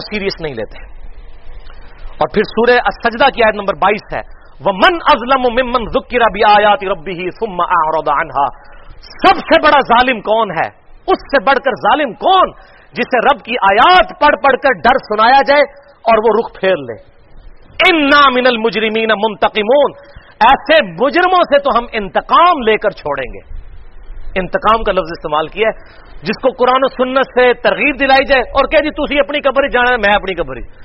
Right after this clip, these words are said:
او بھائی کنے کہہ تو میری قبر ہی جانا ہے، یہ نبیوں کا منصب ہے کسی کو بات سمجھانا۔ اس کا مطلب ہے اللہ کے نبی بھی آپ کے پاس آتے تو آپ کہتے ہیں، اللہ کے نبی آپ نے اپنی قبر میں جانا ہے اور میں نے اپنی قبر میں، اور یہی کہتے تھے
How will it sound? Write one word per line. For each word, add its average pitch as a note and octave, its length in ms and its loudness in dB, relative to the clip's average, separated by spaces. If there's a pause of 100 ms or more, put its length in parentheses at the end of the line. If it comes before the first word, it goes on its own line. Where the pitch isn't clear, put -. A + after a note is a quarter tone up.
(180)
او G3+ 140 -2
بھائی G#3+ 220 2
کنے C#4 240 0
کہہ C#4+ 140 2
تو C#4+ 120 -6
میری A3+ 180 0
قبر A3 160 0
ہی A3 140 -2
جانا F3+ 200 0
ہے، A3+ 40 -10 (720)
یہ F#3 160 -4
نبیوں A3 380 0
کا B3 120 4
منصب A3+ 400 0
ہے G3+ 120 2 (580)
کسی G#3 220 -6
کو A3 40 0 (100)
بات G#3+ 220 2
سمجھانا۔ E3+ 360 -2 (340)
اس G3 100 -2
کا A#3+ 80 0
مطلب A#3 260 0
ہے B3+ 100 6
اللہ C4+ 160 4
کے B3 140 -4
نبی C4+ 220 0
بھی C#4+ 120 2
آپ C4 140 2
کے C4+ 100 0
پاس C4 220 2
آتے A#3 160 0
تو A#3 100 0
آپ A#3 160 2
کہتے A#3+ 160 0
ہیں، A#3 80 0
اللہ A#3 160 0
کے A#3 120 -2
نبی A#3 120 -4 (120)
آپ B3 120 4
نے B3+ 120 2
اپنی A#3+ 200 -8
قبر A#3 200 0
میں A3+ 100 -2
جانا G#3+ 160 0
ہے A#3 60 2
اور G3+ 100 -4
میں G3+ 100 -2
نے A3 100 -2
اپنی F#3 200 -10
قبر D#3 220 -4
میں، A#2+ 80 -12 (880)
اور E3 180 2
یہی C#4+ 180 4
کہتے G4+ 220 4
تھے F#4 60 0